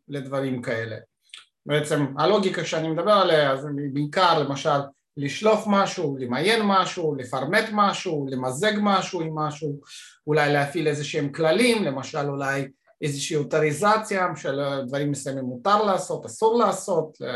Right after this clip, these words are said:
לפלטר בעצם, אה, וכל מיני כאלה. אז הצד ה-, אז דיברנו, אז הבנו את החלק הגוד של הדבר הזה,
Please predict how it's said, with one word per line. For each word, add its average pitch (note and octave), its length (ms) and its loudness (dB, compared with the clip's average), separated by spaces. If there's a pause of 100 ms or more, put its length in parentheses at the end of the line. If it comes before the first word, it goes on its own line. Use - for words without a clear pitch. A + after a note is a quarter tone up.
(760)
לפלטר E3 600 4 (160)
בעצם, F3 320 -6 (800)
אה, D#3+ 380 6
וכל D#3 380 2
מיני D3+ 260 -2
כאלה. B2+ 280 -4 (920)
אז - 540 -2 (260)
הצד G#3+ 360 2
ה-, F#3 640 8
אז F#3 120 -2
דיברנו, G3 380 2
אז E3 120 0
הבנו G#3 280 0
את G#3 140 -8
החלק E3 720 2
הגוד D#3 380 -2
של B2 220 -12
הדבר B2 380 -4
הזה, F3+ 240 0